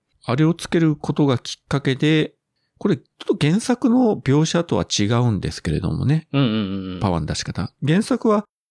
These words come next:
Speaker 1: 体自体が全体とか一部だけが大きくなったりとか小さくなったりとか。
Speaker 2: はい。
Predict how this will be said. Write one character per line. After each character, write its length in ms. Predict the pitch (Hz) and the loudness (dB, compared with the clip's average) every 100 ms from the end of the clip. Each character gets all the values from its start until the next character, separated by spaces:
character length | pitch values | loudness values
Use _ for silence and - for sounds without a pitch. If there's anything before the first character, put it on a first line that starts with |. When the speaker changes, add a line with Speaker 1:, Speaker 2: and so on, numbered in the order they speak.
| - | -8
Speaker 1:
体 380 | - 202 196 | -2 2 2
自 240 | 185 214 - | 2 -2 -2
体 320 | 180 120 87 | 0 2 0
が 220 | 95 95 | 0 -2
全 300 | 95 120 123 | -4 -2 -2
体 200 | 131 123 | 0 -2
と 80 | 120 | -2
か 120 | - | -2
一 200 | 92 - | -2 0
部 100 | 113 | 0
だ 120 | 90 | -2
け 140 | 90 87 | -2 -2
が 120 | 87 | 0
大 160 | 95 95 | -2 -2
き 120 | - | -4
く 100 | 92 | -2
な 120 | 92 | -2
っ 40 | 92 | -2
た 160 | 87 | -2
り 80 | 85 | -2
と 80 | - | -4
か 100 | 90 | -4
小 220 | - 104 | -2 -2
さ 140 | 95 | -2
く 100 | - | -2
な 120 | 90 92 | 0 0
っ 60 | |
た 120 | - | -2
り 80 | - | -6
と 100 | - | -6
か。 260 | - - - _ _ _ | -6 -8 -10 _ _ _
Speaker 2:
は 200 | 107 | -6
い。 100 | 92 | -6